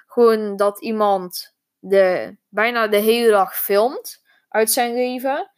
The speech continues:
En dan vertelt hij gewoon ook wat hij die dag heeft gedaan en allemaal.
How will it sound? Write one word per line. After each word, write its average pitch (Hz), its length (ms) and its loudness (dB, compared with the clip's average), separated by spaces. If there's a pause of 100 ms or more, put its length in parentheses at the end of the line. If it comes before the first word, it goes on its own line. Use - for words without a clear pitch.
(280)
En 214 180 -4
dan 214 240 0
vertelt 226 400 0
hij 214 120 -6
gewoon 202 360 2
ook 190 260 -2
wat 190 200 -2
hij 190 260 -4
die 185 160 -12
dag 175 280 0
heeft 170 420 -10 (260)
gedaan 190 480 -2
en 226 100 -8
allemaal. 185 600 -6